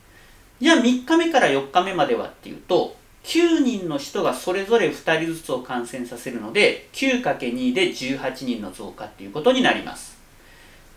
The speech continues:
で、この状況、ね、さっきの百、二百、四百と違って、百、三百、九百っていう増え方になる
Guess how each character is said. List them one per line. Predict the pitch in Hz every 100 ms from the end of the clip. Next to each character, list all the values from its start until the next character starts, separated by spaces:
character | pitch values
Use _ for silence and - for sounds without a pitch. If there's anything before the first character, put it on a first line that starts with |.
| - - -
で、 | 277 277 - - - - -
こ | 285
の | 330
状 | 269
況、 | 254 214 185 - - _ -
ね、 | 160 165 - - _
さ | - 311
っ | 320 -
き | 151
の | 165 330 -
百、 | - 311 311 180
二 | 139
百、 | 160 190 143
四 | 156 165
百 | 165 -
と | 104
違 | - -
っ | -
て、 | - 143 -
百、 | - 320 330 214
三 | - 254 285 254
百、 | 170 - 120 113 -
九 | 254 262
百 | - 165 131
っ |
て | - 123
い |
う | 113
増 |
え | 127
方 | 131 123
に | 110
な | 95
る | -